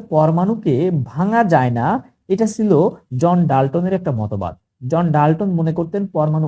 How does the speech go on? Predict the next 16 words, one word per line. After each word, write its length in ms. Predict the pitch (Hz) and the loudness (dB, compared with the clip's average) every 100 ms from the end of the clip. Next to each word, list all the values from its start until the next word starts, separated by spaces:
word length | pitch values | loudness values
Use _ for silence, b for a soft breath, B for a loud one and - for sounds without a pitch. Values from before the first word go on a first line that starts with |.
| - | -2
অবিভাজ্য, 600 | 120 123 131 151 165 156 190 214 208 B - | -2 0 -2 -2 -4 -2 0 -2 -4 B -6
এটি 140 | 170 | -2
আসলে 200 | 180 180 175 | 0 0 0
উনিশশো 340 | 175 180 180 180 | 2 2 2 -4
তিন 160 | 170 160 | -2 -2
সালের 320 | 147 147 147 | 0 0 0
ঘটনা। 380 | 117 123 117 151 285 b b - | -2 -6 -4 -4 -4 b b -6
এরপরে 520 | 202 226 - 110 120 208 311 _ _ | -4 -4 -2 0 2 0 -2 _ _
পরবর্তীতে 500 | 196 208 208 208 202 | 0 0 0 -4 -2
বিজ্ঞানী 360 | 170 165 175 175 | 0 2 2 4
রাদারফোর্ড 420 | 135 139 156 180 | 4 2 0 -2
আসলে 200 | 175 175 165 | -2 0 0
বুঝিয়ে 400 | 131 139 143 214 | 0 -2 2 0
দেন 200 | 135 131 175 | 0 -2 0
যে 100 | 170 147 | 0 0
বিজ্ঞানী 340 | 151 147 180 | 0 0 -2